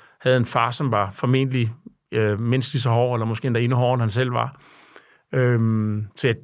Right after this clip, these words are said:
så det, det er jo, jeg tror, det er jo, det, altså, jeg, jeg har ikke tænkt det gru-, grundigt igennem, men, men det er nok en kombination af, at der, at hvis nu jeg ikke havde fået takket dem nok i bogen for de ting, de bidrog med, så ville jeg gerne,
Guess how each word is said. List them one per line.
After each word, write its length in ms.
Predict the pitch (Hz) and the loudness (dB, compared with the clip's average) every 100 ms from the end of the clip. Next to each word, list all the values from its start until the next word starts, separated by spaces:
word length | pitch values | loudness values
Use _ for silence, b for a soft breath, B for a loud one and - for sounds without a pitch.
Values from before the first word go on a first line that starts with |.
| - | -6
så 100 | 139 | -2
det, 200 | 135 - | -2 2
det 100 | 135 | 4
er 80 | |
jo, 160 | 156 180 | 4 2
jeg 100 | 165 | 0
tror, 180 | - 175 | 2 4
det 80 | 180 | 6
er 40 | |
jo, 80 | 160 | 4
det, 240 | 151 156 143 | 4 2 4
altså, 180 | 143 123 - | 2 0 0
jeg, 260 | 143 151 - - _ _ _ _ _ - | 2 2 -2 -14 _ _ _ _ _ 0
jeg 80 | 151 | 2
har 60 | |
ikke 120 | 165 | 2
tænkt 180 | - 185 | 0 0
det 140 | 151 131 | 0 -2
gru-, 180 | 117 - | -6 -6
grundigt 360 | 143 165 185 143 | 0 2 4 2
igennem, 280 | 131 160 175 | 4 2 4
men, 240 | 151 139 | 2 4
men 240 | 139 135 123 | 2 2 2
det 20 | 143 | 4
er 40 | |
nok 220 | 147 165 | 4 4
en 60 | 180 | 0
kombination 560 | 175 151 143 208 196 | 0 2 4 4 4
af, 220 | 170 151 B B B B B _ | 4 0 B B B B B _
at 220 | 143 147 | 0 2
der, 240 | 143 135 131 - - | 4 4 2 -2 -2
at 140 | 143 139 | -2 2
hvis 180 | 139 170 | 0 4
nu 60 | |
jeg 60 | 170 | 4
ikke 80 | 175 | 4
havde 80 | 151 | 4
fået 160 | 135 | 4
takket 360 | 139 135 156 160 | 4 2 2 -2
dem 80 | 131 | -2
nok 400 | 120 127 139 139 | -2 4 4 2
i 40 | |
bogen 380 | 131 160 160 151 | 4 4 4 0
for 140 | - | 0
de 140 | 120 156 | 2 2
ting, 260 | 143 160 | 4 2
de 80 | 135 | 2
bidrog 360 | 120 143 147 135 | 2 2 4 4
med, 240 | 123 135 | 4 2
så 140 | 139 147 | 0 0
ville 160 | 131 | 2
jeg 80 | 120 | 2
gerne, 340 | 117 120 135 | 2 2 0